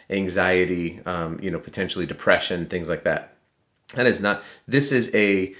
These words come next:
this is a statement of the positionality of your heart. So commit your work to the Lord.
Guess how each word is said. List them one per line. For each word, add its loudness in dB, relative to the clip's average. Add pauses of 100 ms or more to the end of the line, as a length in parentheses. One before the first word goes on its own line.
(220)
this 0
is -2
a -2
statement 2
of 0
the -2
positionality 4
of 0
your 2
heart. -4 (640)
So 4 (160)
commit 2
your 4
work 8
to -8
the 6
Lord. 4